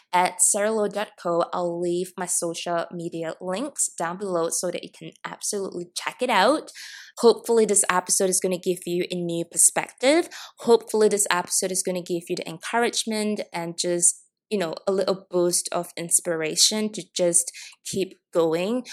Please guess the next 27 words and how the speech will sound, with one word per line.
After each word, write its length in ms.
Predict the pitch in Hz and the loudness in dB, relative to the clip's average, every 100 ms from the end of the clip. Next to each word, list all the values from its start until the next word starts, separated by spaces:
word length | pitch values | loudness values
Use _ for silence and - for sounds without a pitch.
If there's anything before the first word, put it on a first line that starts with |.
| - | -4
Like, 340 | 202 185 175 - | 4 4 4 -2
no 140 | 202 196 | -2 0
matter 240 | 196 233 | 2 4
what 300 | 233 180 196 | 4 4 2
you're 100 | 190 | 0
going 240 | 190 175 180 | -4 -4 -6
through 300 | - 175 175 | -6 -4 -4
in 100 | 185 | -2
your 100 | 175 | -2
life 260 | 160 156 | -2 -2
right 180 | 196 - | -6 -4
now, 300 | 202 202 208 - - - | 0 0 0 -4 -14 4
or 380 | 190 175 170 - | 6 8 6 0
the 60 | 180 | -4
challenges 680 | - - 202 202 196 190 185 - | -4 2 2 2 2 2 0 0
or 100 | 180 | 0
the 120 | 185 | 4
setbacks, 720 | - 165 - 190 190 190 - | 4 4 -2 -2 0 0 0
know 300 | 196 185 180 | 0 2 4
that 280 | 185 180 165 170 185 | 4 2 0 -2 -4
you 140 | 180 | -2
are 220 | - 175 | 2 2
where 160 | 170 170 | 2 0
you 160 | 190 208 | 0 0
are 160 | 170 | 0
right 180 | 165 202 | -2 -2
now. 260 | 233 240 | 0 2